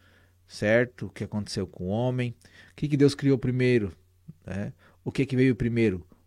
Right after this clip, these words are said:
o ovo ou a galinha? A Bíblia responde. Existiam dinossauros? A Bíblia responde. Isso é só uma pitadinha pra você daquilo que nós vamos ver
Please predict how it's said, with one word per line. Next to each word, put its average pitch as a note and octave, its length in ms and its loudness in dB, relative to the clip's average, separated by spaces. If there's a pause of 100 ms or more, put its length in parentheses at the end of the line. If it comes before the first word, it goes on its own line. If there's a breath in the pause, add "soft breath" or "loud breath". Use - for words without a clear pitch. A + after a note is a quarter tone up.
(120)
o G#2+ 140 2
ovo G3 360 6 (240)
ou G2 80 -6
a F#2 40 -4
galinha? F#2+ 560 -2
A A#2 100 -6
Bíblia G#2+ 260 -2
responde. C3 600 -8 (460 loud breath)
Existiam A#2 520 -2
dinossauros? A#2 960 -2 (240)
A - 80 -10
Bíblia F#2 300 -6
responde. B2 680 -10 (460 soft breath)
Isso F3 180 -4
é E3 40 -2
só - 180 -2
uma E3 160 0
pitadinha B2+ 580 -6
pra A#2 140 -4
você G#2+ 420 -8 (400 soft breath)
daquilo - 360 -4
que - 100 -10
nós G#2+ 220 -6
vamos G2+ 280 -6
ver F2+ 320 -4